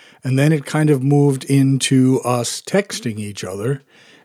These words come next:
And, uh, you know, every few days, just saying hi or whatever.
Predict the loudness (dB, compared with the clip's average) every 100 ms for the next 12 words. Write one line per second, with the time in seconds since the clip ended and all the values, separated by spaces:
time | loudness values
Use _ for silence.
0 | -12 -8 -6 -6 -6 -8 -6 -6 -6 -4
1 | 0 0 -2 -2 -2 -2 -4 -2 -2 0
2 | 0 0 0 -4 -6 -4 -4 -4 -6 -4
3 | -2 -2 -4 -2 -4 -4